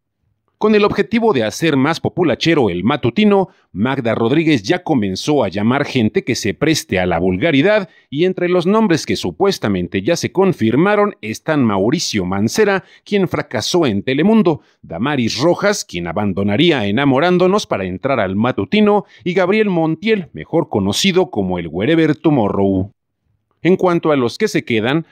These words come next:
Rodríguez ya refirió que Galilea Montijo está más que invitada para permanecer en la emisión, pero de acuerdo a la productora,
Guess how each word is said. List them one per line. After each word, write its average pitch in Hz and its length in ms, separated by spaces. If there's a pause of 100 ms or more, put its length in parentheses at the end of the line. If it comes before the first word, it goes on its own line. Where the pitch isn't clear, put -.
(160)
Rodríguez 110 500
ya 120 140
refirió 110 520
que 107 140
Galilea 156 460
Montijo 113 640
está 127 300
más 123 260
que 101 100
invitada 156 640
para 113 220
permanecer 104 580
en 104 160
la 95 160
emisión, 165 500 (280)
pero 185 180
de 165 80
acuerdo 175 560
a 87 60
la 85 180
productora, 196 720